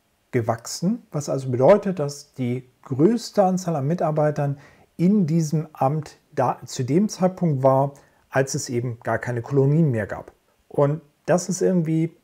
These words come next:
sehr komisch, nicht? Also warum ist das so? Und Parkinson's Law gibt als Gründe dafür an, dass Leute, die dort arbeiten, Untergeordnete haben wollen. Eben Leute, die sie managen können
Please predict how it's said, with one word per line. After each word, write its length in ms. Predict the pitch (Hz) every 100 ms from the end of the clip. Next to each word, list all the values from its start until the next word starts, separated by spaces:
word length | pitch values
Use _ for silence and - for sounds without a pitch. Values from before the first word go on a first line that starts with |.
| -
sehr 380 | 131 131 151 156
komisch, 760 | - - 160 160 110 92 -
nicht? 200 | 170 190
Also 180 | 135 123
warum 340 | 143 160 165 147
ist 320 | 160 - -
das 220 | 120 -
so? 340 | 120 139 226 247 _ - - _
Und 440 | - 143 151 143 - -
Parkinson's 720 | 147 160 170 139 139 123 -
Law 360 | 123 160 214 - -
gibt 200 | 135 143
als 480 | 123 120 - - - _ -
Gründe 300 | 135 208 196
dafür 340 | 185 180 156
an, 280 | 139 147 143 - _ -
dass 460 | 131 127 - - _ _ _
Leute, 420 | - 123 170 202 180
die 140 | 170
dort 200 | 165 151
arbeiten, 680 | - 139 147 143 143 139 143 _ _ _
Untergeordnete 720 | 180 208 170 131 113 107 110 104
haben 240 | 104 98
wollen. 220 | 101 113 127 -
Eben 300 | 131 127 139
Leute, 420 | 139 143 165 165
die 100 | 131
sie 120 | 120
managen 540 | 120 165 202 185 - -
können 360 | 180 185 202